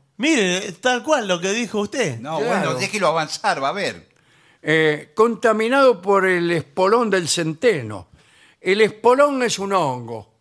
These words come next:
Speaker 1: Sí.
Speaker 2: Sí.
Speaker 3: ¿Me entendés?
Speaker 1: Es una
Speaker 2: Sí.
Speaker 1: canción.
Speaker 3: <laughs> Sí, eh, que se cría en las espigas del cereal.
Speaker 1: Que se
Speaker 3: Durante
Speaker 1: cría.
Speaker 3: el siglo décimo, en el sur de Francia, afectó a muchas personas,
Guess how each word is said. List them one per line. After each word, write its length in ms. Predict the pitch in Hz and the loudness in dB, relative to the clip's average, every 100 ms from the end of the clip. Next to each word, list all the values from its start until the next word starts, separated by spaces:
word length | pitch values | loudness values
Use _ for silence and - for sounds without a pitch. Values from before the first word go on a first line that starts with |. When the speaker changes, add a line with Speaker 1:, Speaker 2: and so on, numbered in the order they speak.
| _ _ - | _ _ -14
Speaker 1:
Sí. 120 | 165 | -6
Speaker 2:
Sí. 340 | 147 120 107 _ - | -4 -4 -8 _ -12
Speaker 3:
¿Me 100 | 131 | -10
entendés? 540 | 131 156 151 233 240 - _ | -8 -4 2 2 0 -6 _
Speaker 1:
Es 180 | 160 147 | -12 -8
una 160 | 180 180 | -4 -2
Speaker 2:
Sí. 60 | 147 | -2
Speaker 1:
canción. 420 | 175 - 226 240 | -2 0 0 0
Speaker 3:
<laughs> 420 | - - 120 - | -4 -10 -16 -12
Sí, 460 | - 185 170 143 - | -2 2 2 -2 -6
eh, 340 | 143 135 127 123 | -4 -2 -4 -4
que 140 | 180 | -2
se 240 | 175 185 160 | 0 -2 -4
cría 520 | 214 233 233 226 208 _ _ _ | -4 0 2 2 -2 _ _ _
en 160 | 156 165 | -2 0
las 180 | 160 | 0
espigas 480 | 175 - - 240 208 | -2 -6 -6 -2 0
del 120 | 160 143 | -2 -4
cereal. 640 | 135 135 120 95 92 - _ | -6 -6 -8 -14 -18 -20 _
Speaker 1:
Que 120 | - 170 | -18 -16
se 180 | - 160 | -16 -8
Speaker 3:
Durante 340 | 151 190 156 | -2 -2 0
Speaker 1:
cría. 80 | 170 | -2
Speaker 3:
el 60 | 151 | 0
siglo 440 | 285 262 220 196 | -2 -2 -2 -2
décimo, 680 | 143 170 135 - 120 113 117 | -4 -4 -4 -6 -8 -8 -6
en 60 | 123 | -8
el 80 | 113 | -8
sur 140 | 180 | -10
de 100 | 170 | -8
Francia, 680 | 160 - 90 87 - 131 143 _ _ _ | -10 -10 -12 -16 -12 -12 -12 _ _ _
afectó 580 | 131 - 143 - 185 - | -14 -10 -10 -4 -6 -6
a 100 | - | -10
muchas 320 | 123 147 - - | -6 -6 -6 -8
personas, 480 | 127 139 190 117 | -10 -6 -6 -8